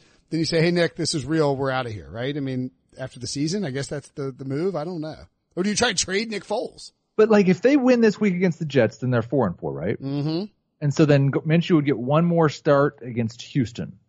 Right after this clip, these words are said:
Speaker 1: Mm-hmm.
Speaker 2: They could be five and four and in the playoff race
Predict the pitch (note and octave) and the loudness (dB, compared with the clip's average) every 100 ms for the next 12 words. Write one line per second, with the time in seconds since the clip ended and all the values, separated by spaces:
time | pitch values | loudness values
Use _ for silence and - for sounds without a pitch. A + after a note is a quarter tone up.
0 | _ _ _ C3 C3+ C3 D3 E3+ A#3+ - | _ _ _ -10 -8 -8 -8 -10 -12 -16
1 | _ _ _ _ _ - D3+ G3+ C#4+ A3 | _ _ _ _ _ -2 2 2 0 -2
2 | A#3 E3 - F#3 F3+ D#3+ B2 - F3+ A#2 | -6 -2 2 4 4 0 -4 -6 -2 2
3 | F#2+ G2+ A#2 C#3+ D#3+ - F#3 E3 G2+ - | 0 -2 -2 0 0 0 2 4 4 0
4 | F2+ E2+ F#2 - - | -4 -4 -6 -12 -20